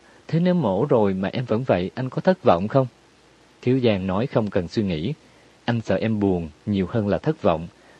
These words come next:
thậm chí sẽ đau lòng hơn cả em nữa. Thiên Hương cúi mặt xuống tay mình, cố nén những cảm xúc lẫn lộn trong lòng. Thiếu Giang luồn tay qua nắm chặt tay cô. Anh muốn em hoàn toàn sung sướng. Ngày trước, anh gây cho em quá nhiều chuyện để khổ rồi.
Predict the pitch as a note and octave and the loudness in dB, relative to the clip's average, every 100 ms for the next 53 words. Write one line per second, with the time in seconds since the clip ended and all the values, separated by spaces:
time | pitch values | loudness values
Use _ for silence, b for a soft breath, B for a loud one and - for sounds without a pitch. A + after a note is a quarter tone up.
0 | b F#2+ F2 - A2+ C3+ G2+ A2 G#2+ G#2 | b -6 -6 -4 -4 -2 -2 -2 -2 0
1 | F#2+ E2+ F#2 G#2 G2 B2 A2 G#2 F2 C3 | -2 -2 -6 -4 -4 -2 -2 -2 -6 -8
2 | _ _ _ _ _ _ - A#2+ G#2 A2 | _ _ _ _ _ _ -4 -2 0 0
3 | G2 F#2 A2 D3 A#2+ - A#2+ C3+ A2+ G2+ | -2 -2 -2 -2 -4 -6 -8 0 0 2
4 | G2 E2 C#2+ b b b _ A#2 B2 D3 | -2 -4 -8 b b b _ 2 2 2
5 | B2 D#3+ G#2 - D#2 - D3+ - E2 F#2 | -2 -2 -4 -4 -6 -2 -4 0 -2 0
6 | A#2 D2+ E2+ G#2+ G2+ F#2 D#2 D2+ _ b | 0 0 -2 -2 0 -2 -4 -12 _ b
7 | b b b b C#3+ D#3+ C#3 A2+ A2 G#2 | b b b b 0 4 4 4 4 2
8 | F2+ F2+ G#2+ G2+ G#2 G2 F#2 F#2 B2 E3+ | 2 0 0 0 0 0 -2 -4 -4 -2
9 | - - F#2+ F2 G2+ F#2 F2+ _ _ _ | -4 -2 -2 0 0 0 -6 _ _ _
10 | _ B B B B G#2+ G2+ A#2 D3 A2+ | _ B B B B -2 0 -2 -2 -4
11 | G#2 G#2 F2+ F2+ E2+ F2 G#2 - A#2 D3 | 0 0 0 -2 -2 -2 -4 0 0 0
12 | G3 b b b - G#2+ F2+ C3 F3+ - | -6 b b b -2 -2 2 2 2 0
13 | _ - G#2+ G#2 G2+ G#2 G2 F#2+ G2+ C#3+ | _ -6 -2 -2 0 -2 -2 -4 -2 0
14 | C3 F2+ F2 F2+ G2 F#2 F2 B2+ G#2 D#2+ | -2 0 -2 0 -2 0 0 2 2 0